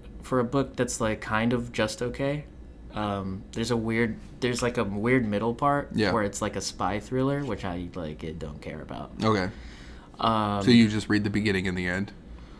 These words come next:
Speaker 1: No, I read through the whole thing twice, but the second time I was like, "I'm never reading this book again."
Speaker 2: Okay.
Speaker 1: Because this middle part kinda sucks.
Speaker 2: You're really selling it to the people.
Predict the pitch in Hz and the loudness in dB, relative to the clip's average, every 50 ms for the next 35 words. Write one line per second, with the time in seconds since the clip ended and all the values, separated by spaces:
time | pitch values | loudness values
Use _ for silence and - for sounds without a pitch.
0 | - - - 156 170 170 151 143 156 156 160 170 156 147 131 139 143 131 - 135 | -12 0 6 8 8 10 10 8 6 6 6 4 4 4 4 4 2 2 2 2
1 | 120 120 - 120 117 104 98 95 - - - - - - - - 117 - - 123 | 0 2 2 2 2 2 0 -2 -6 -10 -8 -8 -8 -8 -2 -2 -2 2 2 2
2 | - 120 113 110 110 107 104 101 98 101 101 107 110 107 107 101 98 98 95 95 | 2 2 0 0 0 0 0 -2 -2 -2 -2 -2 -2 -2 -2 -2 -2 -2 -4 -4
3 | 92 92 92 90 87 - 95 87 90 82 95 95 95 90 92 92 92 104 101 101 | -4 -4 -6 -6 -6 -8 -8 -10 -8 -8 -6 -6 -4 -4 -6 -4 -2 -2 -2 0
4 | - 92 87 104 - 104 95 92 92 110 104 92 95 98 101 101 95 - - 92 | 0 -2 -2 -2 -2 -2 -2 -2 -4 -6 -6 -6 -4 -2 -2 -2 -2 -2 -4 -6
5 | 80 76 - - 123 151 160 - - - - 60 - - - 98 107 107 110 113 | -6 -8 -6 -4 -4 -2 -2 -4 -6 -8 -8 -10 -10 -6 -2 0 2 4 6 6
6 | 110 101 98 92 - 101 95 90 87 87 85 82 - 98 92 - - 90 85 80 | 6 4 4 4 4 2 4 4 2 -2 -4 -4 -6 -6 -6 -4 -4 -4 -4 -4
7 | - - | -6 -8